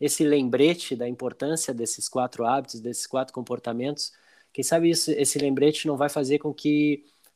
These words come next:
a gente pratique de fato essas coisas que são tão importantes, né?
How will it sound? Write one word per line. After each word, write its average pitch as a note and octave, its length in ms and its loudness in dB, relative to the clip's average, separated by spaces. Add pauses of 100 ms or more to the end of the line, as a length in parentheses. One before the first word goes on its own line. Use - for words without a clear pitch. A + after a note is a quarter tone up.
(240)
a C#3+ 320 0
gente D3+ 560 2 (540)
pratique E3+ 540 2
de D3+ 120 -4
fato E3 420 -2
essas A#2+ 260 -8
coisas C3 260 -6
que - 80 -10
são A#2+ 140 -6
tão B2 140 -8
importantes, A2 600 -6
né? G2 200 -10